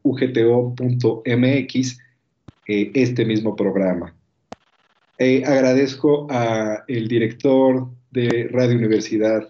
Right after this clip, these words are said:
de Guanajuato por el apoyo que nos han estado dando en la realización de este programa, y el día de hoy a Jesús Rodríguez, que nos está apoyando en los controles.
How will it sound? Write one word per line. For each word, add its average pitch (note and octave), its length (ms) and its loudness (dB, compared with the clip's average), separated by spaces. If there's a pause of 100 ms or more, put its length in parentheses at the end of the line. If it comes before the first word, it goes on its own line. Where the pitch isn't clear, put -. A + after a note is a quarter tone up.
de B2 80 0
Guanajuato B2+ 480 0
por G#2 180 -2
el G2 60 -2
apoyo A2 340 -2
que G#2+ 120 -2
nos G2+ 180 -4
han A#2 100 -4
estado C3 420 0
dando C#3 360 0 (440)
en G2+ 80 -6
la G2 80 -2
realización F#2+ 500 -2
de A2 80 2
este A#2 180 0
programa, C3 540 2 (400)
y D3+ 120 4
el D#3+ 120 4
día C#3+ 220 2
de C3 120 4
hoy C3+ 300 2
a C3 80 -8
Jesús B2+ 320 -2
Rodríguez, B2 500 2
que - 100 -8
nos G2 160 -6
está A#2 120 -4
apoyando G#2 640 -2 (260)
en F#2 140 -6
los F#2 140 -6
controles. G#2+ 680 0